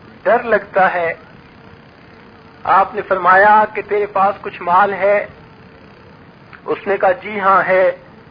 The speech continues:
فرمایا کہ "اسے اللہ کے راستے میں صدقہ کر دو۔" انہوں نے صدقہ کر دیا۔ کچھ دنوں کے بعد پھر پوچھا کہ "بتاؤ، اب تمہارا کیا حال ہے؟"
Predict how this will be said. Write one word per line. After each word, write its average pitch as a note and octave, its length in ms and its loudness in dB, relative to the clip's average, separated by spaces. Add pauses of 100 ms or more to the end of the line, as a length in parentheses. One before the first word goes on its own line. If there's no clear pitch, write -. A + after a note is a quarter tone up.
(580)
فرمایا G3+ 580 4
کہ G#3+ 80 -8
"اسے G3+ 240 -6
اللہ G#3 180 -2 (120)
کے G3 100 -2
راستے F#3+ 420 2
میں F#3+ 100 -4 (120)
صدقہ A3 260 -2
کر G3+ 260 0
دو۔" F3+ 280 -4 (1400)
انہوں G3 180 -2
نے F#3+ 180 -2
صدقہ G#3+ 260 0
کر G3 280 0
دیا۔ E3+ 320 2 (1120)
کچھ C4 200 -4
دنوں A#3 240 0
کے A3+ 120 -2
بعد G3 240 2 (160)
پھر B3 80 -6 (100)
پوچھا G#3 380 0
کہ G3+ 140 -6
"بتاؤ، G3 480 0
اب A3 120 0 (100)
تمہارا G3+ 340 2
کیا F#3 220 -2
حال F3 300 2
ہے؟" D#3+ 200 -4